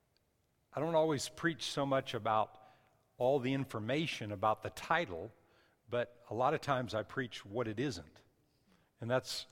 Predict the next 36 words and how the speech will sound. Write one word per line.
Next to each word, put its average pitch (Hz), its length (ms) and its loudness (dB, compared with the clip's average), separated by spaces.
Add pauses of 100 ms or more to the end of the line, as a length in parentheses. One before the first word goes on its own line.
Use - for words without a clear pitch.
(120)
a, 120 100 -4 (300)
a 120 60 -8
number 135 280 2
of 113 80 2
things 120 220 -4
we're 113 120 -6
gonna 113 120 -6
talk 156 280 -2
about 101 280 -4
tonight. 104 320 -4 (720)
We're 120 80 -4
gonna 127 120 0
look 139 260 2
at 113 100 -2
what 135 240 -2
spiritual 123 440 -2
warfare 123 440 0
isn't 123 400 0 (280)
that 123 100 2
I 117 60 2
think, - 340 -6 (280)
that 123 100 2
I 147 120 6
feel 120 220 -2
like 113 220 2
I've, 123 120 0 (120)
I've 127 160 -4
been 131 120 -2
saved 127 380 -4
this 123 200 -4
year 127 120 0
for - 160 -10
forty 131 320 -2
years. 110 460 -8 (1000)
Haven't 120 200 -4
I? 151 100 -12